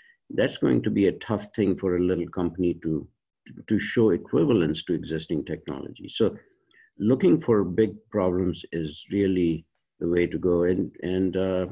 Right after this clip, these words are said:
it, it's the same amount of work whether you building a company that is improving, uh,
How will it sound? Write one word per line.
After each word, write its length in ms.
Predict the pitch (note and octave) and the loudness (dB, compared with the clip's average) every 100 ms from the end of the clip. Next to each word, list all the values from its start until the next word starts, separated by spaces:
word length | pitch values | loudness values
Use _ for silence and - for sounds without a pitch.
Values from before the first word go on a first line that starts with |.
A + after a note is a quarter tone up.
| F2 - - - | -10 -20 -20 -8
it, 140 | - - | -6 -4
it's 220 | - G#2+ G2 | -2 -2 0
the 120 | G#2 | -2
same 260 | - D3+ | 2 4
amount 300 | C#3 A#2 A2+ | 6 6 6
of 80 | G2 | 4
work 260 | G2+ G#2 G2 | 4 2 2
whether 200 | F#2 F#2+ | 2 2
you 400 | F#2 F#2 E2 - _ _ _ _ - F2+ | 4 4 2 -2 _ _ _ _ -10 -6
building 360 | E2+ G#2 G2+ F#2+ | 2 2 4 2
a 60 | F2+ | 2
company 440 | G2 F#2 F#2+ F2+ | 0 -2 0 0
that 220 | E2+ F2 | 2 2
is 260 | F#2 E2 D#2 | 2 0 -2
improving, 840 | D2 D#2+ G#2+ G#2+ G#2 G2 F#2+ E2+ | -6 -4 0 2 4 4 4 0
uh, 360 | B1 D2 D#2 D2 | -4 -6 -4 -4